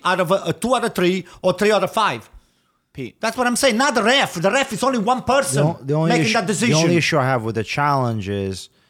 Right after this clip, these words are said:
Speaker 3: you're gonna have the var check anyway, consistently checking, and you're gonna have the silent check consistently checking.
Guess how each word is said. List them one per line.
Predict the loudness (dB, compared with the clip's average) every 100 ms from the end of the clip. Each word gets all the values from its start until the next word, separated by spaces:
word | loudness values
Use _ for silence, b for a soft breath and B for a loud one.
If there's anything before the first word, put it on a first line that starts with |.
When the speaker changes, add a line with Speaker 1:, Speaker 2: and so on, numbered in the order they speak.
| _ _ _ _ _
Speaker 3:
you're | -6 -2
gonna | -2 0
have | 0 0 0 -2
the | -4 -2 -2
var | -2 0 0
check | -4 -6 -6 -6
anyway, | -6 -4 -4 -4 -4 -8
consistently | -10 -10 -10 -8 -8 -8
checking, | -6 -8 -6 -6 -4
and | -2
you're |
gonna | -2 -2
have | -2 -2
the | -4
silent | -2 -2 -2 -4
check | -8 -10
consistently | -8 -10 -10 -10 -10
checking. | -8 -8 -8 -14